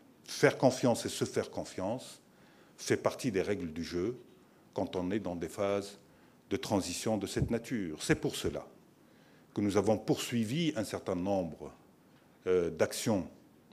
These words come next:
initiative cape avec la Banque mondiale pour la mobilisation de financement pour le climat. Du onze au quinze de ce mois,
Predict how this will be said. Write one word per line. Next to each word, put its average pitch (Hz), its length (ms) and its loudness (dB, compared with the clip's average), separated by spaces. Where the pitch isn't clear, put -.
initiative 98 600 2
cape 135 340 4
avec 90 260 0
la 82 80 -2
Banque 85 280 -4
mondiale 78 420 -4
pour - 180 -10
la 80 80 -4
mobilisation 80 680 -6
de - 80 -12
financement 82 440 -6
pour 80 220 -8
le 80 80 -8
climat. 73 420 -10
Du 101 640 0
onze 120 300 8
au 104 80 2
quinze 104 600 2
de 90 400 0
ce - 180 0
mois, 104 760 4